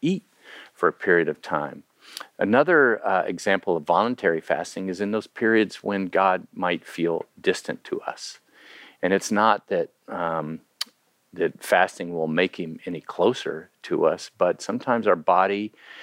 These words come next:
reflects what our spirit feels, feels. Uh, there's also, like, if we're just entering into the grief of God, you see this often in the Old Testament practices, uh, but in a modern day, you know, um,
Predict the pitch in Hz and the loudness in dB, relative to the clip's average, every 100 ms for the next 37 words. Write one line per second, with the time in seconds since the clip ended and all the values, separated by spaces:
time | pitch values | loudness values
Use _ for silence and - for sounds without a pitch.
0 | - - 92 - - 107 - - 87 82 | -20 -4 -4 -2 2 2 2 -2 0 0
1 | - - - 98 95 87 - - - 87 | -2 -8 2 6 6 4 0 -10 -2 -2
2 | 73 - - - _ _ - 113 90 - | -2 -4 -12 -18 _ _ 2 6 6 2
3 | - - _ - _ - - - - - | -6 -20 _ -20 _ -12 -12 -18 0 4
4 | 101 98 113 - - 156 - 160 127 117 | 6 4 2 2 6 6 4 2 2 2
5 | 120 - 117 151 - - 143 143 143 139 | -2 -2 0 0 -2 0 0 2 2 4
6 | 139 123 107 - 123 - 95 113 123 120 | 2 0 0 2 2 2 -2 0 2 2
7 | 92 - 123 113 104 - 101 110 123 117 | 0 -6 -2 0 0 0 4 4 4 -4
8 | 101 - 101 98 98 104 - 110 - 104 | -6 -6 -4 0 4 2 2 -4 -2 -6
9 | 95 - 104 104 - 107 - 87 - - | -6 0 2 2 0 -6 -4 -6 -8 -16
10 | - - - - 95 101 104 101 107 104 | -18 -18 -16 -4 0 2 2 2 0 0
11 | 107 110 120 117 104 98 98 98 101 98 | 4 4 4 2 2 2 2 0 0 4
12 | 101 101 - - 98 95 90 | 4 2 -6 -4 0 0 -4